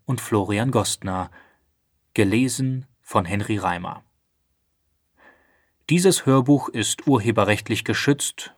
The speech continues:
und wurde zweitausendsechsundzwanzig von Verbo Medien produziert und herausgegeben. Alle Rechte vorbehalten. Für meine Eltern,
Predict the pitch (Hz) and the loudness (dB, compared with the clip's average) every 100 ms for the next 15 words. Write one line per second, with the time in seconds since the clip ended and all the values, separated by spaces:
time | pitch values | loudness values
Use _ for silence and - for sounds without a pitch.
0 | _ 139 120 117 120 - 151 190 - 120 | _ -2 0 2 2 2 2 2 2 2
1 | 110 113 110 107 127 117 110 110 110 113 | 2 0 -2 -2 -8 -2 0 0 0 -6
2 | 110 110 104 117 170 143 110 113 113 110 | -4 -4 0 0 2 0 2 0 0 -2
3 | 110 113 101 - - 107 101 - - 117 | -2 -4 -4 -4 -2 -2 -2 -10 -8 -4
4 | 123 117 101 - 92 98 95 98 87 - | -2 0 0 -2 -4 -4 -4 -8 -10 -18
5 | _ _ _ _ _ _ _ 117 95 92 | _ _ _ _ _ _ _ 2 2 -2
6 | 95 - 117 120 95 90 95 - 85 _ | -4 -4 -2 0 0 -2 -8 -12 -16 _
7 | _ _ _ _ _ _ _ _ _ _ | _ _ _ _ _ _ _ _ _ _
8 | _ _ _ _ _ _ _ _ _ _ | _ _ _ _ _ _ _ _ _ _
9 | _ _ _ _ _ _ _ _ _ _ | _ _ _ _ _ _ _ _ _ _
10 | _ _ _ - - 110 107 110 - 131 | _ _ _ -14 2 4 6 6 6 2
11 | 113 98 92 87 | 2 0 0 -4